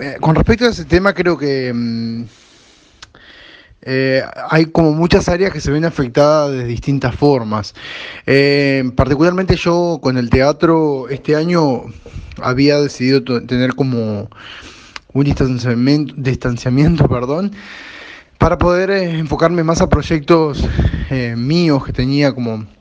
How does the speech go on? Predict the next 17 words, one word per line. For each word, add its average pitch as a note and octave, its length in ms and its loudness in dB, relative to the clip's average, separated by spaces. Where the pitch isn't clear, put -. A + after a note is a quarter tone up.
eh, A2+ 420 -14
toda B2+ 180 -2
la B2 140 -2
preproducción A#2+ 1080 -4
de, G#2+ 300 -6
de, - 380 -14
de A#2 180 -8
una A#2+ 180 -4
serie A2+ 500 -4
que B2 120 -10
escribí, B2 340 -2
que C#3 60 0
era A#2+ 120 2
la G#2+ 60 -4
que A2+ 100 -6
les A2+ 100 -8
comentaba A#2+ 580 0